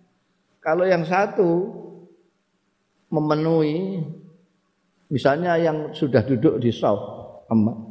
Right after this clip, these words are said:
itu netepi dawuh Kanjeng Nabi mau. Ini sing gak duwe pengertian iki terus kepengin ning nggone saf awal padahal dia datang belakangan.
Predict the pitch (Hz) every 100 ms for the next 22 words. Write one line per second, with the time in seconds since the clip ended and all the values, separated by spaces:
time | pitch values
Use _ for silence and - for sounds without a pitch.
0 | - - _ _ _ _ _ _ _ _
1 | _ _ _ _ _ _ _ _ _ 135
2 | - 185 165 156 - - _ _ _ _
3 | _ _ _ - 147 143 - 156 185 160
4 | - 110 131 120 113 120 117 107 110 120
5 | 143 135 135 120 - - _ _ _ _
6 | _ _ - 135 156 160 123 110 - 117
7 | 131 - - - - - _ _ _ _
8 | - 127 127 117 135 123 127 131 135 -
9 | 113 117 120 117 117 117 107 104 113 -
10 | 120 127 110 110 113 110 117 101 107 -
11 | 104 92 95 123 123 92 101